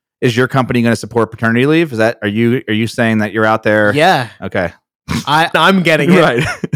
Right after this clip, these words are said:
Speaker 2: Um, but one of the things that, uh, I, I kinda wanna, like, drive home
Speaker 1: Mm.
Speaker 2: with this
Speaker 1: Mm-hmm.
Speaker 2: is, you know, environmental sustainability. It's super cool that companies are doing this.
Speaker 1: Yeah.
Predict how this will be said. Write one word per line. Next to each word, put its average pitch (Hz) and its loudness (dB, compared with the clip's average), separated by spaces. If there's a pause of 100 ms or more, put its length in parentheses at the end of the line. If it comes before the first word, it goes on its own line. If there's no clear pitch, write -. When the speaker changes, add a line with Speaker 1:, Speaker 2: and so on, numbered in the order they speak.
(440)
Speaker 2:
Um, 113 -8 (260)
but 208 2
one 202 0
of 285 0
the 254 2
things 185 0
that, 143 -2 (180)
uh, 139 -2 (100)
I, 170 -2
I - 0
kinda 185 0
wanna, 165 0
like, 135 -4
drive 139 -2
home 120 -6
Speaker 1:
Mm. 101 -6
Speaker 2:
with 117 -10
this 107 -12
Speaker 1:
Mm-hmm. 95 -12 (340)
Speaker 2:
is, 135 0
you 139 -6
know, 131 -2
environmental 170 0
sustainability. 151 0
It's 143 -6
super 180 -6
cool 151 -4
that 127 -6
companies 120 -8
are 117 -10
doing 196 2
this. 175 0
Speaker 1:
Yeah. 82 -8